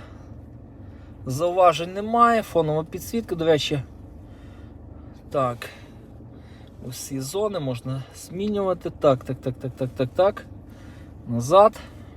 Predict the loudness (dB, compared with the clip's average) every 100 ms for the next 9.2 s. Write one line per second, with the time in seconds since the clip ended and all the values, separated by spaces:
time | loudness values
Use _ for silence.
0 | -20 -20 -20 -20 -20 -20 -18 -18 -18 -20
1 | -20 -16 -4 2 2 2 -6 -6 -8 -12
2 | -16 -8 0 2 2 0 -6 -2 -2 -2
3 | -8 -18 -18 -18 -18 -18 -18 -18 -18 -20
4 | -20 -14 -12 -10 -8 -6 -6 -6 -4 4
5 | 8 10 8 4 0 2 8 8 6 -8
6 | -16 -16 -16 -16 -2 6 10 10 8 2
7 | 2 -4 -12 -16 -18 -16 -14 -6 -2 0
8 | 0 2 2 4 4 4 6 10 10 8
9 | 2